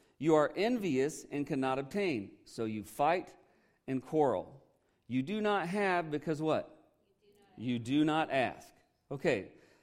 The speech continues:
we're not going name it, claim it here. Trust me on that one. I just wanted to, there's a reason he put this in here. 'Cause what James was describing was, again, he's describing our sin nature. This is just, just, just attributes of our sin nature, right?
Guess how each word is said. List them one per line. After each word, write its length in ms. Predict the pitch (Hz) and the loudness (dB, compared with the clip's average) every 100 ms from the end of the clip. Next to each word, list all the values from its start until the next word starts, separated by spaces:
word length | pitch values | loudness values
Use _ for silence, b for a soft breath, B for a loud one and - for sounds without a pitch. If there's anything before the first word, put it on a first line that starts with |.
| b b _ | b b _
we're 100 | 151 | 0
not 200 | 196 196 | 2 2
going 200 | 175 160 | 2 2
name 200 | 151 147 | 2 2
it, 100 | 123 | 0
claim 240 | 127 131 117 | -2 -2 -2
it 60 | |
here. 140 | 110 104 | -2 -2
Trust 260 | 127 117 | -2 -2
me 80 | 107 | -4
on 80 | 98 | -4
that 140 | 98 | -4
one. 120 | 104 | -4
I 80 | 110 | -2
just 140 | 120 131 | -2 -4
wanted 300 | 123 110 - | -2 -2 -4
to, 80 | - 127 | -14 -6
there's 260 | 123 139 | -2 -2
a 60 | 127 | 0
reason 360 | 139 143 117 | 0 0 0
he 80 | 113 | -4
put 180 | 104 110 | -4 -6
this 160 | 113 107 | -6 -4
in 140 | 127 | -4
here. 180 | 107 85 - _ b b b | -4 -8 -18 _ b b b
'Cause 180 | - 135 | -6 -2
what 160 | 180 165 | -2 0
James 340 | 180 220 190 | -2 0 -2
was 120 | 185 | -2
describing 800 | 151 143 - 165 175 147 131 127 | -2 -6 -2 0 2 2 -2 -2
was, 420 | 127 127 123 117 - - | 0 2 0 -2 -10 -6
again, 440 | 123 147 131 117 | -2 0 0 -2
he's 180 | 123 120 | -4 -6
describing 520 | 123 - 120 120 110 | -10 -4 -2 0 -4
our 100 | 107 | -6
sin 220 | 110 104 | -8 -8
nature. 280 | 87 85 - - | -10 -12 -20 -16
This 180 | 127 131 | -12 -10
is 100 | 143 | -8
just, 280 | 131 139 135 | -6 -6 -6
just, 300 | 147 147 - | -10 -10 -10
just 200 | 135 - - | -10 -10 -4
attributes 500 | 147 156 151 156 147 | -4 -4 -6 -6 -6
of 140 | 127 | -4
our 80 | 120 | -4
sin 260 | - 131 | -2 -4
nature, 320 | 107 85 - 69 b b b b | -4 -6 -12 -18 b b b b
right? 260 | 120 127 | 2 2